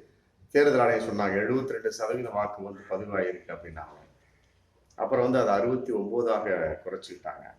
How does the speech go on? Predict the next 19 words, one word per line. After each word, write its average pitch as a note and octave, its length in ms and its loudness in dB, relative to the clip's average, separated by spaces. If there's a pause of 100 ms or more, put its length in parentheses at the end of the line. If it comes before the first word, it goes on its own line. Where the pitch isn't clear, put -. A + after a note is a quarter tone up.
(140)
அப்புறம் G2+ 340 -6
திடீர்னு A#2 300 -2
என்ன A2 180 0
பண்ணாங்க, F#2 400 -4 (800)
டோட்டலா E3+ 480 6
பார்க்கின்ற C3 400 2
சமயத்துல A2 480 -2
நூத்தி B2 260 -8
ரெண்டு A2 200 -4
தொகுதியிலுமே B2 560 -4
டோட்டலா G#2 560 -4
இந்திய A2 220 0
அளவுக்கு A#2 320 -2
பார்க்கின்ற - 540 -4
சமயத்துல C3+ 240 -12
மொத்தத்துல C3 480 -6
ஒரு G#2 160 0
அறுபது A2 400 -2
வா-, G2+ 180 -4